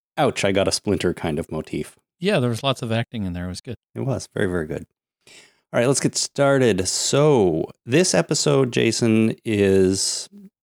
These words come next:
Speaker 1: about Princess Ezekiel, Eugene, and Yumiko, who we last saw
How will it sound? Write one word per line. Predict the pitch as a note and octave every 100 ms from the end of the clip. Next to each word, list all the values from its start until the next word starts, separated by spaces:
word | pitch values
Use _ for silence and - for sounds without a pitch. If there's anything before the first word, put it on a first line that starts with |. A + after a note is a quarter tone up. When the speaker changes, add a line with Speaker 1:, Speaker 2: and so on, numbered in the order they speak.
| _ _ -
Speaker 1:
about | G#2 G2 F#2 F#2 - - - _
Princess | B2+ A2 - G#2+ - -
Ezekiel, | G#2+ F#2+ F#2+ - F#2+ F2 F2+ -
Eugene, | G2 G2+ F#2 E2 F#2 F2+
and | F#2 - F2
Yumiko, | G#2+ B2+ - E2+ E2 E2+
who | - F#2+
we | F2 F2
last | F2 G2+ C3 C#3+ -
saw | - - F#2 D#2+ D#2+ E2+